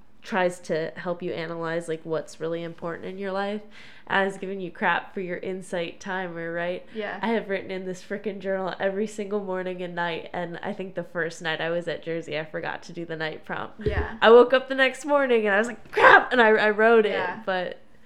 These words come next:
Speaker 1: those
Speaker 2: I
Speaker 1: horse shows.
Speaker 2: Oh, they get you.
Speaker 1: <laughs>
Speaker 2: Oh my gosh, it's so easy to get out of, like, your routine.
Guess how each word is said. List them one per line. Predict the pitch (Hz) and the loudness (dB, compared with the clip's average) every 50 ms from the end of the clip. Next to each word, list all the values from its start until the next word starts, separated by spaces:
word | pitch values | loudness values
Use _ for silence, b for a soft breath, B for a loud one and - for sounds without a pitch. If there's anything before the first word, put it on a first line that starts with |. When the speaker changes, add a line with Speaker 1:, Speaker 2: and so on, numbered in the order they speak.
| b b b b b - | b b b b b 6
Speaker 1:
those | - 233 240 - - | 10 10 10 10 8
Speaker 2:
I | 294 | 6
Speaker 1:
horse | 415 330 440 - - | 6 8 8 8 6
shows. | - 285 226 226 220 240 311 - - - - - - | 6 6 6 8 8 8 6 4 -2 -12 -12 -6 -4
Speaker 2:
Oh, | 294 359 381 339 254 220 214 | -2 -2 -2 -4 -6 -6 -6
they | 233 294 | -8 -8
get | 302 294 285 285 302 | -8 -8 -6 0 4
you. | 320 349 339 320 370 370 330 311 359 | 6 8 10 12 12 10 10 8 6
Speaker 1:
<laughs> | 311 | 2
Speaker 2:
Oh | 233 247 | 0 -6
my | 247 226 214 | -6 -8 -6
gosh, | - 233 233 240 233 | -6 -6 -6 -6 -6
it's | 233 214 - - | -10 -12 -10 -8
so | 214 214 220 214 | -6 -6 -6 -6
easy | 220 226 226 214 208 226 214 | -8 -8 -8 -8 -8 -10 -10
to | 208 202 | -10 -10
get | 202 202 196 - - | -8 -8 -8 -6 -6
out | - 185 196 196 202 | -6 -6 -4 -6 -6
of, | 202 196 196 190 | -8 -10 -10 -10
like, | 190 185 180 190 208 214 | -10 -10 -10 -12 -12 -10
your | 196 196 | -10 -10
routine. | 185 175 185 185 185 185 - - 208 214 226 262 302 349 | -10 -10 -12 -14 -14 -14 -16 -14 -14 -12 -12 -12 -12 -12